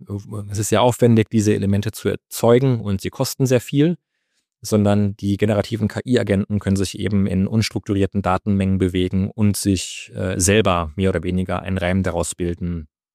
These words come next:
wie, äh, die Daten miteinander zu vernetzen sind. Das heißt, für viele Anwendungsfälle verlieren strukturierte Daten ihre Exklusivität,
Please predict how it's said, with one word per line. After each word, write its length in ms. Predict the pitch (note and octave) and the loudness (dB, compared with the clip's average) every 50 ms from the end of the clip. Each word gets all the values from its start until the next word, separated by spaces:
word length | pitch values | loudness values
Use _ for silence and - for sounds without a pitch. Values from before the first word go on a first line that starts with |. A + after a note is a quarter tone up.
| _ _ | _ _
wie, 440 | - F#2+ F#2 G2 F#2 F#2+ F#2 F2+ F#2 - - | -20 -14 -10 -8 -6 -4 -4 -6 -6 -8 -10
äh, 180 | F#2+ F2+ F2 F2+ | -12 -10 -10 -8
die 140 | - F#2 - | -6 -6 -2
Daten 240 | F#2 F#2 F#2 - - | -2 -2 -2 -4 -6
miteinander 380 | F#2 - F#2 F#2 F2+ F#2+ F#2+ | -10 -8 -4 -2 0 -2 -2
zu 100 | - - | -2 -4
vernetzen 420 | - - F2 E2+ E2 - - - F2 | -6 -4 -4 -4 -4 -6 -6 -8 -6
sind. 320 | E2+ E2+ E2 - - - _ _ _ _ _ _ _ _ _ _ _ _ _ | -8 -8 -12 -14 -16 -20 _ _ _ _ _ _ _ _ _ _ _ _ _
Das 160 | - G#2 - | -6 -2 2
heißt, 280 | A#2 G#2+ A2 - - _ | 4 4 4 2 -2 _
für 160 | - - A#2 | -2 0 0
viele 380 | G#2 - - - G3 F3+ C3+ - | 0 0 2 0 2 2 2 2
Anwendungsfälle 800 | C3+ D3+ C#3 B2+ B2 A#2+ A#2 A2 - - - A#2+ A#2 A#2+ A#2+ A2+ | 2 2 2 2 2 2 -2 -2 -4 0 0 2 4 4 4 4
verlieren 420 | - - A#2 G#2+ A#2 A#2+ A2 A2 | 2 -2 -4 0 0 0 0 0
strukturierte 640 | G2+ - - - D3 - - B2+ - A#2+ A#2 - A2 | -4 -6 -2 -2 -2 0 0 0 2 2 2 2 0
Daten 420 | F#2 F2+ F2 G2 A2 - - B2 A#2+ | -2 -2 -2 -2 -2 -4 -4 -8 -6
ihre 360 | - A2 A2 G2 G#2+ A2 - | -4 -4 -2 0 -2 -2 -2
Exklusivität, 880 | - - - - A2+ G2+ G2+ G2 G2+ G2 - - G#2 A#2+ D3+ - - | -6 -10 -2 0 0 0 0 -4 -6 -6 -4 -2 -2 -2 -2 -2 -4